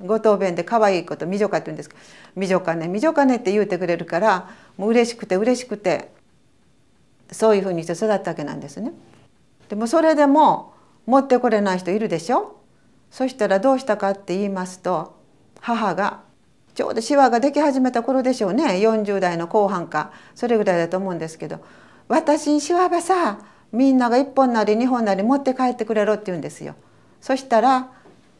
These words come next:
それなりにね、「うまくいくじゃん」っていうふうに言うんです。ほんで、その人たちが集まるとね、もう飲めや歌えの大騒ぎになるんですよ。で、明日が中間テスト、期末テストっていう時には本当に嫌なんですよ。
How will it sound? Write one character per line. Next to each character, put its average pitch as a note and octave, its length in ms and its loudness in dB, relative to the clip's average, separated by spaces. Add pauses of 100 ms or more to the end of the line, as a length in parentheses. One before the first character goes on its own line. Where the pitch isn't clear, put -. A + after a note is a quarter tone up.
(800)
そ - 140 -2
れ B3 140 2
な G#3 160 2
り F#3 120 -2
に F3 140 -4
ね、 D#4 160 -2 (1800)
「う A#3 100 0
ま A#3 180 2
く G#3+ 100 2
い G#3 120 4
く G#3 120 -2
じ A#3 80 0
ゃ C4+ 80 0
ん」 C#4+ 80 -2
っ - 0 -
て G3+ 180 -2
い G3 140 2
う G3 40 -2
ふ F3+ 80 -10
う E3+ 40 -6
に E3 140 -6
言 G3 100 -4
う F#3 60 -4
ん E3 60 -6
で D3 100 -10
す。 - 240 -18 (260)
ほ B3 80 -4
ん C4 60 0
で、 B3+ 200 0 (1160)
そ - 160 -4
の D4 120 2
人 C#4+ 160 -4
た A3+ 140 0
ち G#3+ 140 -6
が G3 260 4
集 B3 80 -4
ま B3 160 0
る G#3 80 -6
と - 140 -8
ね、 F3 280 -6 (360)
も G#3 140 -2
う A3+ 80 0
飲 E4 140 4
め F4+ 200 2
や D#4+ 140 4
歌 D4+ 280 4
え A3+ 60 2
の G#3 180 4
大 A#3 80 2
騒 A3+ 200 4
ぎ F#3 80 -2
に F#3 60 0
な F#3+ 80 2
る E3+ 120 -4
ん - 20 -6
で C#3+ 80 -6
す - 160 -12
よ。 - 120 -14 (800)
で、 G#3+ 80 0
明 C4+ 120 6
日 C#4+ 100 -4
が A3+ 220 2
中 A#3+ 200 0
間 A3 220 0
テ G#3 120 -2
ス G3+ 80 -10
ト、 G3 120 -4
期 B3+ 100 -4
末 A#3 280 -2
テ G#3 100 -2
ス G#3 80 -12
ト F#3+ 80 -6
っ - 20 -4
て F#3+ 100 -8
い G3+ 40 -2
う G3+ 60 -6
時 F#3 180 -4
に F#3 80 -4
は F#3+ 60 -2
本 C#4 260 -2
当 F#4 200 -2
に E4 80 4
嫌 D4+ 120 4
な A3 140 2
ん F3+ 40 -2
で E3+ 80 -2
す D#3 140 -8
よ。 C#3+ 120 -4